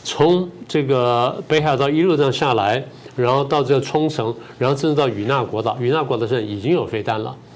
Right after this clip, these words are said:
再到与那国岛，这样一条线下来。所以当时日本讲完这话之后，日本就有人接着说，中共的海军就很难出海了，中共的航母呢也很难出来，没有错，因为日本这样就等于守住了。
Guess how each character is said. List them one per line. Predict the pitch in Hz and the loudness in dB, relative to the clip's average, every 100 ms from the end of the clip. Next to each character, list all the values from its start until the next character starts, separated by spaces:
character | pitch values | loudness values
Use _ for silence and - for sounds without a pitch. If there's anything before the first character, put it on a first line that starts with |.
| - - - - | -20 -20 -20 -6
再 | - | -2
到 | 139 131 | 0 2
与 | 113 | 2
那 | 127 | 0
国 | 117 | 0
岛， | 107 | 0
这 | 120 | -2
样 | 175 | 0
一 | 185 | 0
条 | 143 120 | 0 0
线 | 135 | 0
下 | 135 113 | 0 -2
来。 | 98 101 - - - - - - - - - - - - | -2 -4 -10 -20 -20 -20 -20 -20 -20 -20 -20 -20 -20 -16
所 | - 170 | 0 2
以 | 160 | 2
当 | 156 185 226 | 2 2 2
时 | 190 - 135 | 0 0 0
日 | 170 170 | 2 2
本 | 127 117 117 - - - - | 2 -2 -6 -18 -20 -20 -4
讲 | - 127 | 2 4
完 | 156 | 4
这 | 175 | 2
话 | 151 131 | 2 2
之 | 113 | 2
后， | 127 | 0
日 | 147 160 | 2 0
本 | 123 110 | 0 0
就 | 139 123 | 0 0
有 | 110 107 110 | -2 0 0
人 | 123 | 2
接 | 143 | 2
着 | 131 120 | 2 2
说， | 131 135 139 - - - - - | 2 2 -2 -14 -20 -20 -20 -18
中 | - 170 175 | -2 2 2
共 | 170 143 | 2 2
的 | |
海 | 131 107 | 0 -4
军 | 101 143 | -2 0
就 | 143 | 0
很 | 107 | -2
难 | 101 117 | -4 -4
出 | - 117 | -2 -2
海 | 101 | -2
了， | 101 135 - - | -4 -6 -14 -20
中 | - 165 170 | -2 2 4
共 | 151 | 2
的 | |
航 | - 123 165 | 2 0 2
母 | 185 120 | 2 2
呢 | 120 113 | 2 0
也 | 120 127 | 0 0
很 | 110 | 2
难 | 104 | -2
出 | 110 123 | -2 -2
来， | 98 127 | -4 -4
没 | 131 | 0
有 | 127 | 0
错， | 104 127 - - - - - - | 0 -4 -4 -16 -20 -20 -20 -2
因 | 160 | 2
为 | 156 | 2
日 | 190 185 | 4 2
本 | 127 113 | 2 0
这 | |
样 | 139 | -2
就 | 120 123 | 0 0
等 | 117 | 0
于 | 117 | -2
守 | 117 104 | -4 -4
住 | 135 | -2
了。 | 113 | -4